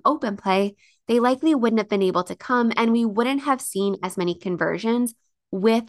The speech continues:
our birthday party offer. And then finally, it didn't interfere with people's weekend activities or plans. So I'm sure you know, if you're a busy parent, especially if you have multiple kiddos,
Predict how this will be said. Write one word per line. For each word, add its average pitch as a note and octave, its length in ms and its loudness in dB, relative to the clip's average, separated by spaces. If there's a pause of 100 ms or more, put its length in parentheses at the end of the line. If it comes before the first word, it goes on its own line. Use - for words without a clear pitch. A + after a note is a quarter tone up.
(120)
our G3+ 340 2
birthday F3 300 -2
party F3 400 -2 (100)
offer. - 520 -6 (1080)
And A#3+ 120 2
then A#3+ 200 2
finally, C4 680 2 (180)
it A3 180 -2
didn't C#4+ 320 2
interfere C4+ 580 -2
with G3+ 200 -4
people's F#3+ 420 -2
weekend F#3+ 380 -2
activities A#3+ 720 -2
or F#3 100 -2
plans. - 540 -10 (360)
So A3 320 2
I'm G3 160 0
sure F3 260 0
you C4 180 2
know, G#3 220 6
if G3+ 220 -2
you're F#3 160 4
a F#3 60 0
busy F#3+ 340 0
parent, F3+ 480 -4
especially G#3 640 -4
if B3 100 -2
you A#3+ 100 -2
have G3+ 200 2
multiple F#3 440 0
kiddos, G#3+ 560 -2